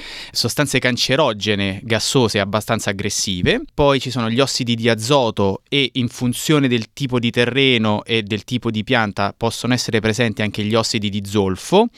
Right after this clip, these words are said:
che hanno invece una attività più ulcerante, diciamo, cioè possono trasformarsi in sostanze acide e quindi una volta respirate possono andare a colpire le prime vie respiratorie, provocando delle piccole ferite all'interno. Sostanzialmente quello l-, che si sente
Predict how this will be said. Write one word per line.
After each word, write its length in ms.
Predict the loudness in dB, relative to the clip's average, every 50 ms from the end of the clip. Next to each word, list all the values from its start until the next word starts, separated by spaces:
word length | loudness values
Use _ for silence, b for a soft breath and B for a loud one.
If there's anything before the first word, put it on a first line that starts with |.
| B B B B B B B B
che 180 | -6 -2 0 0
hanno 380 | 0 0 0 0 0 0 0 0
invece 520 | 0 0 0 2 2 2 2 2 0 -2 -2
una 500 | -2 -4 -2 -2 0 0 2 0 0 -2 -4
attività 680 | -6 -8 -10 -8 _ -8 -6 -6 -4 -2 -2 -2 -2 -4
più 260 | _ -6 -2 0 2 2 2 2 0 -2
ulcerante, 760 | -4 -4 -4 -2 -2 -2 0 0 0 0 0 -2 -4 -4 -2
diciamo, 480 | 0 0 0 0 0 -2 -2 -4 -4
cioè 300 | 0 0 0 2 2 0 -4 -8 -4
possono 600 | _ 2 2 2 0 -2 -2 0 0 0 -2 -2
trasformarsi 560 | -4 -4 -4 -2 -2 -2 0 0 -2 -2 -4
in 60 | -6 -4
sostanze 500 | -4 -6 -2 -2 -2 -4 -2 -2 0 0
acide 380 | 2 0 0 -2 -4 -6 -6
e 20 | -4
quindi 220 | -4 -4 -4 -2
una 80 | -2 -2
volta 220 | -2 -4 -4 -4
respirate 640 | -4 -4 -4 -6 -6 _ -2 0 2 2 2 0 -2 -2
possono 360 | -2 -2 -2 -2 -4 -4 -4
andare 240 | 0 0 0 0 0
a 40 |
colpire 720 | -2 -2 -2 -2 -2 -4 _ 0 2 4 4 4 4 2 0 B B B B B B
le 140 | -4 -4 0
prime 240 | 0 0 0 2
vie 120 | 2 2 2
respiratorie, 760 | 2 0 -2 -2 -2 0 0 2 2 2 2 2 2 0 0
provocando 720 | 0 0 0 0 2 0 0 2 2 0 0 2 0 0
delle 180 | 0 0 0 -2
piccole 360 | -4 -6 -4 0 0 0 2
ferite 280 | 2 2 2 2 2
all'interno. 720 | 0 2 2 0 0 2 2 2 2 2 0 0 -2 -2 -4
Sostanzialmente 1040 | -4 -6 -4 -4 -4 0 0 0 0 0 -2 -2 0 2 2 2 2 2 2 0 0
quello 640 | -2 2 2 2 4 4 4 4 6 6 4 4 2
l-, 420 | 0 -2 -2 0 2 2 2 2 0
che 140 | 0 -2 -2
si 180 | -2 -2 -2 -2
sente 560 | 0 2 4 4 4 2 2 2 2 2 2